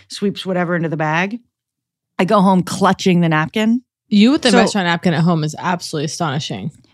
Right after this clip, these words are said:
Speaker 1: So
Speaker 2: More than
Speaker 1: it's like
Speaker 2: once, this has happened.
Speaker 1: Yep. I have a Via Carota napkin. <laughs> Yeah, okay. <laughs> Yeah, I use it.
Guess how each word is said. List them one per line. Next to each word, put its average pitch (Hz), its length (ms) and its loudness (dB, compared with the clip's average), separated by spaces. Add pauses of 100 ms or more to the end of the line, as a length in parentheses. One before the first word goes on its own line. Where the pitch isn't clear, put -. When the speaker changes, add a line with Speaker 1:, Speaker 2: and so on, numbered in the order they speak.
(180)
Speaker 1:
So 196 80 4
Speaker 2:
More 226 120 6
than 214 100 4
Speaker 1:
it's 208 60 4
like 202 80 6
Speaker 2:
once, 226 320 -2
this 170 120 -4
has 185 120 0
happened. 156 500 -2 (220)
Speaker 1:
Yep. 175 220 -2 (1300)
I 180 40 2
have 175 80 2
a 180 60 2
Via 185 220 4
Carota 185 360 2
napkin. 156 520 0 (440)
<laughs> 262 60 6 (2000)
Yeah, 247 640 2
okay. 185 380 2 (120)
<laughs> - 120 -12
Yeah, 233 300 2
I - 180 0
use - 320 -8
it. - 80 -14